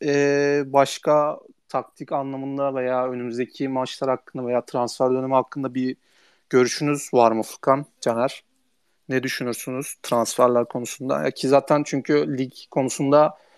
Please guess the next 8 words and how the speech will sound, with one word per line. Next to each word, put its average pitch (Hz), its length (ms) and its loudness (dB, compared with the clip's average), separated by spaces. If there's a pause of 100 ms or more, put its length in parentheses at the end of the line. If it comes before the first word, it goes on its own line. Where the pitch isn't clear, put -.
(300)
e, - 60 0
havlu 139 420 4
attık - 440 -6
gibi. 123 360 -2
Sadece 131 440 -2
ilk - 160 -16
dört 135 140 -2 (160)
yar-, 135 220 -2